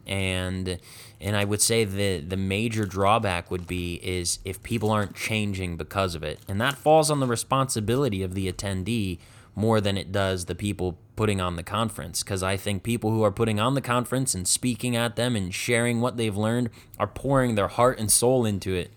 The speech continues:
because they want people to do something different with their ministries or their lives.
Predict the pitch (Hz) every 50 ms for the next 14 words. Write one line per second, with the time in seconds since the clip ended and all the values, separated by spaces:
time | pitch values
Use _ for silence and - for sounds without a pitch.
0 | - - - - 135 123 110 117 107 98 101 117 127 135 - - 117 113 101 101
1 | 92 92 85 90 92 90 - - 92 90 - 87 87 - 85 85 - - 80 85
2 | - - - - - - - - 110 95 - 98 101 101 101 98 95 - - 95
3 | 95 92 87 92 92 90 85 85 82 82 87 85 82 80 85 80 - -